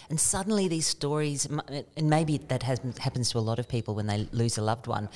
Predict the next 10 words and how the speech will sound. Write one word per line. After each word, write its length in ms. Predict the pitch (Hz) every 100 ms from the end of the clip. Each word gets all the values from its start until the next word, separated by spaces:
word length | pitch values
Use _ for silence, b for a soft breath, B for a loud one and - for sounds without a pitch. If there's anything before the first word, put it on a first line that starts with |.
| B B
you 100 | -
suddenly 380 | 143 - 139 139
remember 480 | 127 127 123 123 139
things 400 | - 123 113 107
that 220 | 107 -
you 160 | 113 98 -
hadn't 420 | - 98 95 127
thought 240 | - 101
of 220 | 98 104 -
before. 480 | 160 214 339 -